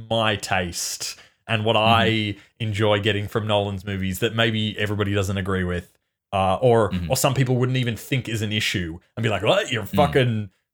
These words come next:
Speaker 1: caught up on that one shot of a thing?" But it's, I do like that we see his father coming down the well.
Speaker 2: Yeah.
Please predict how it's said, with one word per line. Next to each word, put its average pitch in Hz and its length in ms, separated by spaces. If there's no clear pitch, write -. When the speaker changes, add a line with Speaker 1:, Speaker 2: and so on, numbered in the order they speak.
Speaker 1:
caught 165 200
up 170 160
on 123 120
that 135 180
one 156 260
shot - 380
of 123 180
a 123 80
thing?" 185 380
But 139 320
it's, 135 300
I 107 120
do 143 240
like 156 380
that 143 100
we 131 120
see 131 420
his 123 240
father 110 720
coming 120 300
down 110 380
the 107 80
well. 101 500
Speaker 2:
Yeah. 87 260